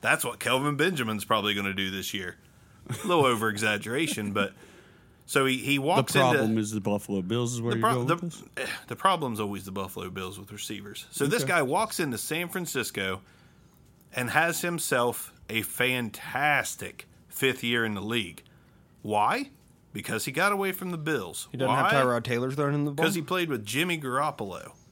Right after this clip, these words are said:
Speaker 1: And this kid, Marquise Goodwin, is gonna ball
Speaker 3: Fast.
Speaker 1: out.
Speaker 3: Fast.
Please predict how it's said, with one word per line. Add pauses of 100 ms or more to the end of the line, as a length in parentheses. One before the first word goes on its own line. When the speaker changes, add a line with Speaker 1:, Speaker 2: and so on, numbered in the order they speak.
(220)
Speaker 1:
And
this
kid, (760)
Marquise
Goodwin, (480)
is
gonna
ball
Speaker 3:
Fast.
Speaker 1:
out. (280)
Speaker 3:
Fast.